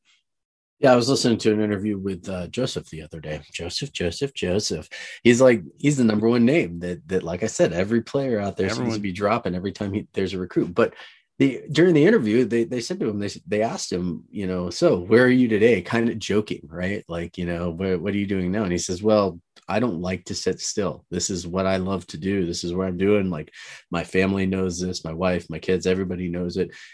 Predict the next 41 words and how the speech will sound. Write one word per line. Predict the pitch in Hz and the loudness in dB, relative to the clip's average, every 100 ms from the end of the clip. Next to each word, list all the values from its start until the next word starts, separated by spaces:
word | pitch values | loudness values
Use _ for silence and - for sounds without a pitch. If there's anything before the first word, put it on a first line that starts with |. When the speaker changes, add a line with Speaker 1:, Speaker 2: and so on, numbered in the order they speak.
| _ _ - | _ _ -4
Speaker 1:
And | 87 | -2
they | |
said, | 85 85 | 0 0
"Well, | 87 90 | -2 -2
where?" | 98 104 | -2 -2
He's | 101 87 | -2 -4
like, | 92 | -4
"Oh, | 123 113 | 0 2
I'm | 110 | 4
in | 98 | 2
Atlanta." | 92 90 92 85 - - _ - | -2 -4 -6 -8 -10 -20 _ -8
Right. | 85 92 90 | -4 -2 -2
So | - | 2
he's | 110 113 | 4 4
out | 101 - | 2 0
there | 95 | -2
recruiting. | 92 - 104 101 98 151 | -4 -2 0 0 0 0
And | - - | 0 0
Speaker 2:
Mm-hmm. | 151 175 - | -2 -4 -2
Speaker 1:
I'm | 104 92 | -2 0
guessing, | - 107 - 90 107 117 - | 2 2 2 0 0 -4 -6
you | 92 | -4
know, | 90 95 | 0 0
that, | 101 90 76 | 0 -2 -4
that | 90 85 | -6 -4
this | 95 - | -6 -4
kid | - 95 92 | 0 0 2
that | 90 87 _ _ | -2 -2 _ _
could | - 95 | -4 -2
be | 104 | 0
announcing | 95 92 101 - 95 | 0 -2 -2 -2 -2
that | 95 | -2
he's | 90 | -4
coming, | - 101 101 107 | -4 -4 -2 -2
like, | 92 85 - | -2 -4 -4
that's | 85 - | -4 -2
where | 104 | -2
he | 110 | 0
was, | 110 151 175 - | 2 0 0 -4
right? | 71 110 | -4 -4
Like, | 120 82 85 | -4 -8 -10